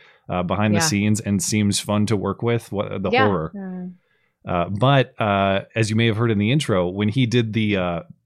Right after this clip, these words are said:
Speaker 1: Bill O'Reilly, "Fuck it, we'll do it live" bit, A plus. And thanks to the listener who sent that to me so that I did not miss it, 'cause I will certainly include that in show intros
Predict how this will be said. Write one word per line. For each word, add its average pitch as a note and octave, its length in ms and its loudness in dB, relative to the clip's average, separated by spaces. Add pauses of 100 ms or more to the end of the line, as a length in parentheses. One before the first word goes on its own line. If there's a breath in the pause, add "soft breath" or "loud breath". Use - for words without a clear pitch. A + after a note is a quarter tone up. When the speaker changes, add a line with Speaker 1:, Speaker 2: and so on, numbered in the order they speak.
Speaker 1:
Bill A#2 180 2
O'Reilly, G2+ 500 0
"Fuck G2+ 300 -2
it, G#2+ 100 -2
we'll G2+ 140 -4
do F#2 200 -2
it E2+ 100 -4
live" F2 320 -6
bit, A#2+ 340 -2 (920)
A G2 140 -2
plus. - 480 -10 (100)
And G2 160 -2
thanks G#2+ 240 2
to A#2+ 120 0
the G2 120 -2
listener F#2+ 400 -2
who F#2 100 -2
sent G#2 300 -2
that E2+ 180 -4
to - 80 -4
me F2 160 -2
so F2+ 140 -6
that F3+ 80 -4
I F#2+ 80 0
did B2 180 0
not A#2+ 180 -2
miss E3+ 300 4
it, C3 160 2
'cause A#2+ 140 0
I B2+ 160 2
will A2 160 0
certainly C3 500 -2
include G#2+ 400 -2
that D2+ 240 -8
in E2+ 140 -4
show F#2+ 240 -4
intros F#2 560 -6